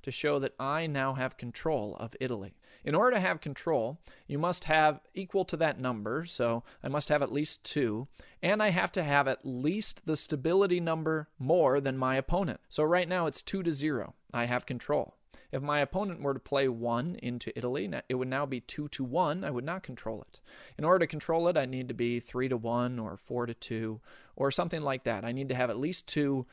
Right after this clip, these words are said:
and two more than anyone else. It works the same way if you had a country like West Germany that has a stability number of four. You need to get up to four to control it, and you need to have four more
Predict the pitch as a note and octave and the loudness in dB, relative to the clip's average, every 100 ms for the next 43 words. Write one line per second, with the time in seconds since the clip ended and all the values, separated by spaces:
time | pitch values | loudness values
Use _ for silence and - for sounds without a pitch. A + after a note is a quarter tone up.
0 | - B2 A#2+ - - D3 C3+ A#2+ A#2 A2+ | -10 -4 -4 -4 -2 -2 -2 -2 0 -2
1 | A2+ - A#2+ A2+ A#2 A2+ A2+ A#2+ - - | -4 -6 -4 -2 -4 -4 -4 -4 -4 -8
2 | - - - E3 D#3 - D3+ - C#3+ C3 | -14 -8 0 4 4 2 -2 0 0 0
3 | C3 C#3 - B2+ B2+ C3 C3+ B2+ - B2+ | 0 -2 -2 0 0 0 -4 -6 -2 -2
4 | B2+ - - B2 B2 C3+ C3 - D3+ G3 | -4 -8 -2 -2 2 2 2 4 4 4
5 | D3+ C#3 D3+ C3 B2+ C3 B2+ - A#2+ B2 | 2 -2 -2 -2 0 -2 -2 -4 -2 0
6 | B2+ C3 C3 B2+ A2+ A#2+ - - - G#3+ | 0 0 -2 -4 -4 -4 -4 -2 2 4
7 | D3 - - B2 A#2+ A#2+ B2 A#2+ - - | 4 0 -8 -4 -4 -2 -2 -2 -4 -10
8 | - C#3 D3+ D3 C#3+ - C#3+ D#3 G3+ - | -2 2 2 0 -2 2 4 4 0 -8
9 | - C#3+ E3 D#3+ D#3+ D3+ D3 - - C#3+ | -2 0 0 -2 0 4 2 0 0 4
10 | D#3 D#3 D3+ D#3 B2 A2+ B2+ | 4 4 4 6 6 2 -2